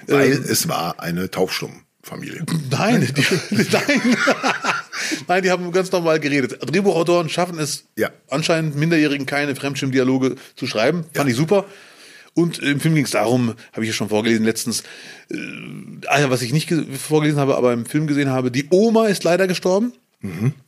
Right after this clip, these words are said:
Speaker 2: Direkt am Anfang des Films.
Speaker 1: Mein Beileid.
Speaker 2: Ja, m-, auch mein Beileid. Hieß es, was wir alle nicht wussten, das war ihr letztes Weihnachten. Und das, und das Weihnachten darauf war halt ohne die Oma, die die ganze Familie zusammengehalten hat.
Speaker 1: Oh, okay, ja.
Speaker 2: So.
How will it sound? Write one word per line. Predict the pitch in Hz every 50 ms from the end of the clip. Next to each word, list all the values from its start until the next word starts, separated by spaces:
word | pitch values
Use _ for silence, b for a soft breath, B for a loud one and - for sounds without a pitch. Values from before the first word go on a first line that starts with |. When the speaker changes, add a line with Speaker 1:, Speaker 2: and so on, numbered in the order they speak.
| - - -
Speaker 2:
Direkt | 120 131 143 123
am | 139 135
Anfang | 135 127 147 139 123
des | 110 -
Films. | - 151 170 165 - - - _ _ _ _ _ _ _ _
Speaker 1:
Mein | - 82 87 85
Beileid. | 87 90 90 90 104 127 - - B B -
Speaker 2:
Ja, | - - 135
m-, | - 110 127 135
auch | 92 110 135 123 110
mein | 151 143 151
Beileid. | 143 143 147 143 147 143 B B B B -
Hieß | - 151 143 143
es, | 151 131 - B B B B B _
was | - 117 - -
wir | 131 117
alle | 127 127 131
nicht | 131 123 127 -
wussten, | 139 139 139 - - 147 135 135 135 -
das | - 123 123 - -
war | 135 131 127
ihr | 113 147 135
letztes | 131 143 139 - - - 104 95
Weihnachten. | 101 92 92 92 92 90 - - 98 92 - _ _ _
Und | - 143 131 127 -
das, | 143 127 - 147 - - 135 139 - - - _
und | - 156 143
das | 139 110
Weihnachten | 123 135 139 123 - 123
darauf | 120 117 131 156 156
war | 143 123 110
halt | 113 -
ohne | 151 160 170
die | 160 165
Oma, | 143 160 160 165 151
die | 135 165 202
die | 185 208 175
ganze | 190 202 196 - - -
Familie | 175 170 170 180 175 175 -
zusammengehalten | - - 139 139 151 185 196 185 139 117 101 104 104 104 101 - 104 90 85
hat. | 85 - - - - -
Speaker 1:
Oh, | 127 143 151 131 -
okay, | - - - 117 87 78 - - -
ja. | 78 80 107
Speaker 2:
So. | 104 95